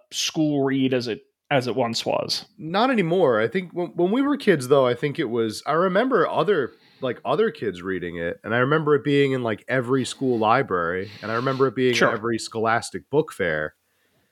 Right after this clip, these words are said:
Speaker 2: um, pretty much. But I, I don't, I don't think I ever read it, and I was a pretty avid reader growing up, still am. But I, and I was, I, I read a lot. I just, uh, I just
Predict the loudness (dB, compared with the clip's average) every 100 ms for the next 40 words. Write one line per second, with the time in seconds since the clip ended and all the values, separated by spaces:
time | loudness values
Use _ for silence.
0 | _ _ _ _ -2 0 0 -2 -6 -12
1 | -16 -20 -20 -20 -20 -20 -4 0 0 2
2 | 0 0 -4 -2 -2 -2 -6 -2 -2 -2
3 | 0 0 0 0 2 2 2 0 2 0
4 | 0 0 0 0 -4 -8 -4 -2 -2 -4
5 | -2 0 2 2 0 -2 -2 -4 -4 -6
6 | -6 -8 -8 -10 -10 -14 -8 2 2 4
7 | 0 -4 -12 _ _ 0 2 2 2 0
8 | -2 -6 -2 -2 -2 -8 _ _ -4 0
9 | 0 0 2 4 4 0 -4 -4 -6 -4
10 | -2 0 -2 -6 _ _ _ _ _ _
11 | _ _ _ _ 0 2 0 -2